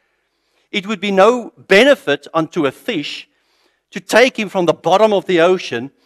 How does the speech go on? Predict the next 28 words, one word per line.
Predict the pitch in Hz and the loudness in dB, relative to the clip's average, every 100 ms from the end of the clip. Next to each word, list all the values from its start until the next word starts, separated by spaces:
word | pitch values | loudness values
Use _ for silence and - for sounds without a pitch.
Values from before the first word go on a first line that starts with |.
| _ _ | _ _
filled | - 240 247 | -2 -2 -2
with | 190 156 | -6 -10
cold | - 190 202 180 | -4 -2 0 -2
and | 151 | 0
darkness, | 156 180 175 123 127 | 2 2 0 -6 -2
and | 151 147 | -4 -4
to | |
place | 160 - 202 233 - | -10 2 2 2 -2
him | 160 151 | -2 -2
under | 160 | -2
the | 160 151 | -4 -6
beams | 165 185 208 202 | -4 -2 -4 -4
of | 208 | -4
the | 202 | -4
sun. | 196 262 277 107 _ _ _ _ _ _ _ _ _ _ _ | -2 -2 -2 -8 _ _ _ _ _ _ _ _ _ _ _
For | 123 | -10
he | 139 139 131 | -6 -6 -6
is | 135 | -8
no | 123 156 175 | -4 -2 -2
way | 127 98 104 | -4 -8 -8
meet | 120 160 151 - - | -4 -4 -4 -8 -16
to | 135 | -14
receive | 120 - - 180 160 - - | -14 -14 -14 -12 -12 -12 -6
any | 190 196 | -6 -4
refreshment | 170 165 _ 180 160 - 156 131 | -8 -8 _ -10 -10 -10 -10 -8
thereby. | 135 131 127 117 98 90 _ _ _ _ _ _ _ | -8 -8 -10 -10 -10 _ _ _ _ _ _ _ _
Heaven | - 196 139 120 131 | 0 0 0 -10 -10
itself | 131 - - 170 127 107 | -14 -14 -8 -6 -6 -8